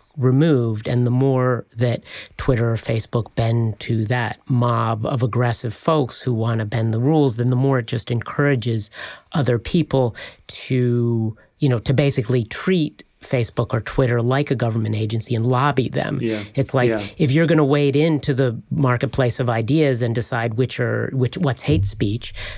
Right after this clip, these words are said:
Speaker 1: then what we're gonna do is try to convince you that these people are saying something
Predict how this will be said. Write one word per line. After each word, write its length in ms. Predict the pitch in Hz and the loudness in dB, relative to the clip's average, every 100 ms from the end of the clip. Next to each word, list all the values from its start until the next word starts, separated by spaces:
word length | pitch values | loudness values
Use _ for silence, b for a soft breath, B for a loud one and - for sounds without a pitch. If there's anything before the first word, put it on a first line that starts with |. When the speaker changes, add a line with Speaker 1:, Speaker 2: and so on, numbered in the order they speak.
| - | -2
Speaker 1:
then 520 | 127 131 127 123 123 | 0 2 2 2 0
what 260 | - 131 127 | 0 0 2
we're 180 | 139 | 2
gonna 240 | 139 131 123 | 4 2 0
do 340 | 117 120 120 | 0 0 0
is 120 | 117 | -2
try 200 | - 123 | -2 -4
to 60 | 120 | -2
convince 500 | 120 123 127 117 - | 0 0 0 -2 -2
you 160 | 120 113 | -2 -2
that 180 | 110 - | -2 -2
these 180 | 123 | -2
people 360 | - 120 - 117 | -2 -4 -2 -2
are 60 | 110 | -2
saying 320 | - 117 117 | -4 -4 -2
something 500 | 120 104 - 110 | -4 -6 -4 -4